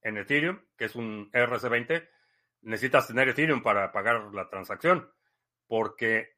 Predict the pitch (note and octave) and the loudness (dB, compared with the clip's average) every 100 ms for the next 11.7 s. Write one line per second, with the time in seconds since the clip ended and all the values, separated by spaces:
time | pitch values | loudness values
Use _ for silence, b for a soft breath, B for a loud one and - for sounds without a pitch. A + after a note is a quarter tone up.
0 | _ - A#2+ A#2 A2+ A2 G#2+ - _ _ | _ -4 -2 0 -4 -6 -8 -14 _ _
1 | _ _ _ _ _ _ _ _ _ _ | _ _ _ _ _ _ _ _ _ _
2 | _ - B2 A2+ A#2+ - E3 E3 D3+ - | _ -2 -2 0 -2 2 6 8 6 6
3 | A#2+ A2+ G#2+ G#2 G#2 A2+ A2 A#2 C#3 D3+ | 0 0 -4 -6 -4 -4 -4 0 2 4
4 | B2+ G#2+ _ _ _ - G2+ G2+ G#2 G#2+ | 2 0 _ _ _ -10 -6 -2 0 0
5 | G#2+ A2 C3 D3 - G#2 G2+ C#3+ D3 C3 | 2 2 2 0 -2 -6 -6 -2 -2 -2
6 | A#2+ A2 A2+ D3 C#3+ A2+ G2+ C#3 C#3+ B2+ | -6 -8 -8 -6 -6 -6 -6 -6 -4 -6
7 | B2 C3 C3+ F3 - _ _ _ _ _ | 0 0 0 -8 -8 _ _ _ _ _
8 | _ _ _ _ _ _ _ _ _ _ | _ _ _ _ _ _ _ _ _ _
9 | _ - B2 A#2+ D3+ D3 D#3 - B2 G#2+ | _ -6 -2 0 0 2 2 0 -6 4
10 | C3+ C3+ D3 E3+ - B2 A2 G#2+ G#2 G#2+ | 6 6 4 0 0 -4 -4 -6 -2 0
11 | B2 B2 A2+ - G3+ C#3+ - | 2 0 -4 -4 -4 -4 -8